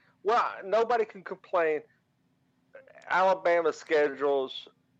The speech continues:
deaf, de-, dumb, and blind schools off of I seventy-nine on exit fourteen. Nobody,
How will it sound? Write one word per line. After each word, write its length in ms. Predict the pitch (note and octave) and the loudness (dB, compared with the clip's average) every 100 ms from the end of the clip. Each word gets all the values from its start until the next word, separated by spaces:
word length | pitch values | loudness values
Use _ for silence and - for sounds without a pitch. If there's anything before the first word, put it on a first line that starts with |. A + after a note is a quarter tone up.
| _ _ _ _ | _ _ _ _
deaf, 200 | D3+ D#3 - - | 0 0 -2 -2
de-, 320 | D3 D#3 D3+ C3+ | 2 4 2 0
dumb, 240 | C3 C#3+ C3+ | 0 2 0
and 280 | C3 A#2+ A#2 | -6 -8 0
blind 400 | C#3 C#3+ C#3 C3+ | 4 4 2 -2
schools 420 | - C3+ C3 A#2+ | -6 -2 0 2
off 220 | B2 - | 0 0
of 120 | A#2 - | -10 -8
I 200 | C3 C3+ | 0 0
seventy-nine 920 | B2+ - C3+ B2+ B2 B2+ B2+ B2 B2 B2 _ _ _ _ | 0 0 -2 -2 -4 0 2 2 0 -4 _ _ _ _
on 160 | A#2 A#2+ | -4 0
exit 340 | C#3 B2+ - - | 0 -2 -8 -10
fourteen. 600 | C3+ C3+ - C3+ A2+ G2 - - _ _ _ _ _ _ _ _ | -2 -2 0 -2 -2 -4 -16 -20 _ _ _ _ _ _ _ _
Nobody, 480 | B2+ D3 D#3 D3+ | 0 2 2 2